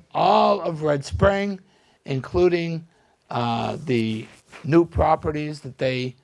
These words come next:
uh, later turned around and sold, um, up on Stephen Street for the small development up there, Worcester Road or whatever that is. Um, so they made out.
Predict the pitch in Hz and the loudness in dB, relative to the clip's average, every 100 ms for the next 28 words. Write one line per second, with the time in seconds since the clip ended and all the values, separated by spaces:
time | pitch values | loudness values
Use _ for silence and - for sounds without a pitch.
0 | _ _ _ _ 139 117 113 113 139 135 | _ _ _ _ -8 -6 -6 -8 -4 -2
1 | 131 123 - 135 127 123 120 117 110 107 | -2 -6 -4 -4 -4 -4 -4 -4 -8 -10
2 | - 120 117 120 120 - _ _ _ _ | -8 -6 -6 -8 -10 -18 _ _ _ _
3 | _ _ - 113 110 110 110 107 110 _ | _ _ -10 -4 -4 -4 -6 -8 -12 _
4 | 120 113 - 107 101 101 101 104 _ _ | -10 -6 -4 -4 -4 -8 -10 -16 _ _
5 | _ _ _ - 160 170 123 - - 117 | _ _ _ -4 0 0 0 -6 -4 -4
6 | 151 - _ _ _ _ 123 110 - 131 | -6 -12 _ _ _ _ -8 -8 -6 -4
7 | 120 113 117 113 113 - 117 104 - 110 | -4 -4 -6 -6 -8 -8 -10 -10 -10 -8
8 | 113 117 _ _ _ _ 117 117 - - | -8 -10 _ _ _ _ -2 -2 -2 -8
9 | 113 107 110 110 110 110 107 107 101 95 | -8 -6 -6 -6 -6 -8 -10 -10 -10 -12
10 | 95 110 131 _ _ _ _ _ _ _ | -10 -10 -12 _ _ _ _ _ _ _
11 | _ _ _ _ _ _ 160 _ _ - | _ _ _ _ _ _ _ _ _ -20
12 | _ _ _ _ _ _ - 120 117 117 | _ _ _ _ _ _ -6 -2 0 0
13 | 113 113 - 139 123 117 - 143 143 131 | -2 -6 -6 0 0 0 -2 -2 0 -2
14 | 110 87 | -4 -6